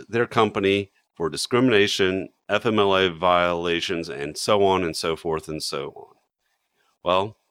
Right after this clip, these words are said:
that employee then goes on vacation. Now, while that employee's on vacation, the company needs to move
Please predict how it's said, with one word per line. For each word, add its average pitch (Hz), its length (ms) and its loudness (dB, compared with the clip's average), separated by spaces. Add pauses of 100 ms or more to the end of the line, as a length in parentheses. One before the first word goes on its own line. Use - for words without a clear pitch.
that 92 160 2
employee 104 400 2
then 98 300 0
goes 95 280 0
on 95 160 2
vacation. 101 680 -2 (600)
Now, 85 180 0
while 139 320 2
that 139 180 2
employee's 107 480 0
on 87 160 2
vacation, 92 800 -2 (320)
the 90 140 -2
company 139 440 0
needs 92 400 -2
to 87 120 -10
move 87 420 0